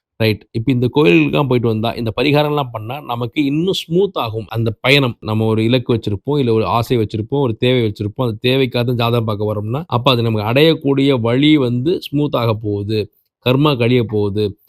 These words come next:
சீக்கிரமா அதை போய் அடைய போறோம் அப்படிங்கிற அந்த நம்பிக்கையோட அந்த பரிகாரங்களையும் அந்த வழிமுறைகளையும் அந்த வழிபாட்டு முறைகளையும் நீங்க ஃபாலோ பண்ண ஆரம்பிக்கணும். லக்னத்துல சூரியன், லக்னத்துல ராகு,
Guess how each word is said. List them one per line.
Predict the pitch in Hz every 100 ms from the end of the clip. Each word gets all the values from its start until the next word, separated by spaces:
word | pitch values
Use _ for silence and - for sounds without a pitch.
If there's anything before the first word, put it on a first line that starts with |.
| _
சீக்கிரமா | - 156 160 160
அதை | 123 110
போய் | 123
அடைய | 104 120
போறோம் | 110 110 110 101
அப்படிங்கிற | - 101 _ - 160 165 165
அந்த | 147 123
நம்பிக்கையோட | 113 113 127 127 117 107 104 131
அந்த | - 113 107
பரிகாரங்களையும் | 117 131 127 113 107 113 131
அந்த | 117
வழிமுறைகளையும் | 110 135 123 110 117
அந்த | 127 117
வழிபாட்டு | 123 147 147 127
முறைகளையும் | 120 120
நீங்க | 147 139
ஃபாலோ | 151 151
பண்ண | 147 139
ஆரம்பிக்கணும். | 135 123 117 104 _ -
லக்னத்துல | 104 104 127 127 - 120 - _
சூரியன், | - 120 117 120 165 -
லக்னத்துல | 104 107 110 117 113 110
ராகு, | 107 113 117